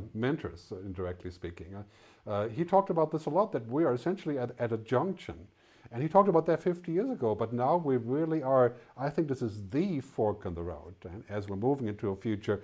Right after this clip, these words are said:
where it's basically gonna be tackling climate change, tackling inequality, which is the cause of terrorism and crime and, and other really not so good things in our society, and tackling things like the A I arms race between China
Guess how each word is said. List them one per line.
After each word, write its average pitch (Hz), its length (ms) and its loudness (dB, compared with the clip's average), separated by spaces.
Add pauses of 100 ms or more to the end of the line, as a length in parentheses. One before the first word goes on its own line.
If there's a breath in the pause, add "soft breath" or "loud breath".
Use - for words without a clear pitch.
(340 loud breath)
where 110 160 2
it's 107 140 -4
basically 160 400 0
gonna 123 180 0
be 101 140 -6
tackling 117 420 -6
climate 156 420 -2
change, 147 500 -2 (340 soft breath)
tackling 131 420 0
inequality, 175 840 0
which 117 200 -2
is 98 140 -4
the 101 80 -4
cause 104 300 0
of 95 140 -8
terrorism 160 720 0
and 98 240 -6
crime 160 440 0
and, 98 140 -4 (380 loud breath)
and 113 160 -6
other 123 260 0
really 117 280 0
not 117 360 -2
so 143 100 -4
good 139 220 -4
things 151 300 -2
in 123 80 -4
our 123 200 0
society, 123 720 -2 (520 loud breath)
and 143 360 0
tackling 160 320 -4
things 160 400 -2
like 147 180 -4
the 143 220 -8
A 143 140 -2
I 147 280 2
arms 180 460 0
race 92 300 -2
between 95 360 -8
China 101 520 -4